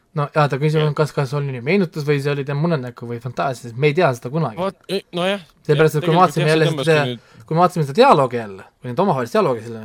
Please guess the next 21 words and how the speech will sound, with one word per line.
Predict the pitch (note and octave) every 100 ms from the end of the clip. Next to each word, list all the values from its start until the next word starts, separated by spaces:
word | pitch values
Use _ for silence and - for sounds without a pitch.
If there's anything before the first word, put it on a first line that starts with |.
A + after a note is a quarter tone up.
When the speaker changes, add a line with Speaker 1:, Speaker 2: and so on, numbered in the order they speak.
| B2+
Speaker 1:
mehega, | G3 C#3 - - _ _ _ _ -
siis | C3+ -
see | E3 E3+
dialoog | F#3+ C#3 B2+
oli | B2+
hoopis | E3 D#3 F#3
teine, | F3 C#3
kui | B2 B2+ A#2+ B2
mis | B2+
sündmused | F3+ D3+ D3+
olid, | E3 A#2+
ja | B2+
ma | D#3
räägin, | F3 C#3+ A#2+
mul |
on | C3
kogu | E3 D#3
aeg | -
see, | D#3+ A#2
et | _ _ _ _ _ _ _ _ _
m-, | D3